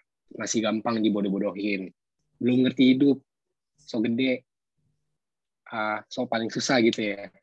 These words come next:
Terus ada juga yang bilang remaja itu masa paling indah. Tapi ada juga yang bilang masa-masa kita memberontak gitu-gitu.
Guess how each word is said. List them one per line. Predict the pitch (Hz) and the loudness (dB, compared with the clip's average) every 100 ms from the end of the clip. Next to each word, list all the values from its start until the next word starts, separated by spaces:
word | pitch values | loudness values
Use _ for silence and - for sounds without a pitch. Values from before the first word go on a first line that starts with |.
| _ _ _ _ _ - | _ _ _ _ _ -10
Terus | 123 117 | -8 -8
ada | 139 123 | -2 0
juga | 117 117 139 | 4 4 6
yang | 147 143 | 6 6
bilang | 139 139 131 131 135 135 _ - | 6 6 2 0 -6 -12 _ -8
remaja | 113 107 107 107 104 | -6 -4 -4 -4 0
itu | |
masa | 127 117 104 113 | 2 2 -4 -6
paling | 110 104 104 113 | -2 0 -2 -4
indah. | 110 110 107 104 - _ _ _ | -2 0 -2 -4 -10 _ _ _
Tapi | 131 | 0
ada | 208 170 | 4 6
juga | 180 | 6
yang | 202 185 | 6 8
bilang | 147 131 | 6 4
masa-masa | 120 127 120 117 110 131 | 2 0 0 -2 -4 -4
kita | 120 107 | -4 -2
memberontak | 127 110 110 107 104 - - | -2 -2 -2 -2 -4 -8 -8
gitu-gitu. | 101 101 104 - | -6 -4 -4 -6